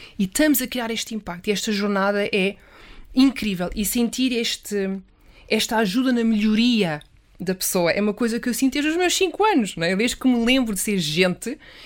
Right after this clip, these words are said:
e nós começámos a falar sobre o que é que queres ser quando fores crescido, não é?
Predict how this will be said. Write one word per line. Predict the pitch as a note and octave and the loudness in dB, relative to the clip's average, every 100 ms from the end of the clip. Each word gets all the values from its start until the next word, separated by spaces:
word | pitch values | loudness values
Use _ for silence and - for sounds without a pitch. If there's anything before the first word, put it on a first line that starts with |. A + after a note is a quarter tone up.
| - | -6
e | F#3+ | -2
nós | G3+ G#3 | 0 -2
começámos | A3 G#3+ A#3 G#3+ | -4 -2 -2 -2
a | |
falar | G#3 G#3+ | -4 -4
sobre | G#3 G#3 | -4 -4
o | |
que | C4 | -2
é | |
que | |
queres | B3+ A3+ | -2 0
ser | A#3 | 0
quando | G#3+ G3 | -2 -2
fores | G#3+ - | -4 -4
crescido, | - - F#3 D#3 A3 | -4 0 0 -2 -6
não | F3+ | -6
é? | F3 | -6